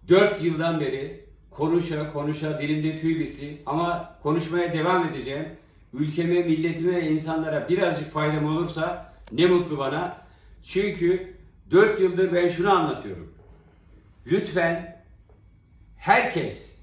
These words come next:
ama herkes, doktorlar, hastalar, analar, babalar, dedeler, neneler, herkes lütfen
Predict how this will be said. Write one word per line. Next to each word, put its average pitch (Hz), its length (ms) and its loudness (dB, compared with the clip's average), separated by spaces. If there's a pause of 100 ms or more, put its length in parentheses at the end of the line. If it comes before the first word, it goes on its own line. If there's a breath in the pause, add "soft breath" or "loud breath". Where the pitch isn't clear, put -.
(340)
ama 165 260 0
herkes, 165 640 -2
doktorlar, 160 680 -2
hastalar, 143 800 -6 (440 loud breath)
analar, 156 520 2
babalar, 160 460 -2
dedeler, 151 460 -2
neneler, 147 440 -4
herkes 160 580 -6
lütfen 165 540 -2